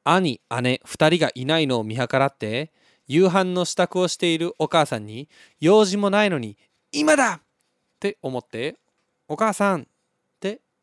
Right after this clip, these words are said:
呼んだ。恥ずかしくなって、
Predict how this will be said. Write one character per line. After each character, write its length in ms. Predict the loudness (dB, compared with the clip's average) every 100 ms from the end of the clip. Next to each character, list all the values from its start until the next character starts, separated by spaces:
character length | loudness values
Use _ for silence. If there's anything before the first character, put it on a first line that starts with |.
| _ _
呼 160 | -16 -16
ん 80 |
だ。 160 | -18 -20 _ _ _ _ _ _ _ _ _ _ _
恥 220 | _ -4 0
ず 60 |
か 100 | -2
し 80 | -2
く 80 | -6
な 80 | -6
っ 80 |
て、 300 | -4 -4 -4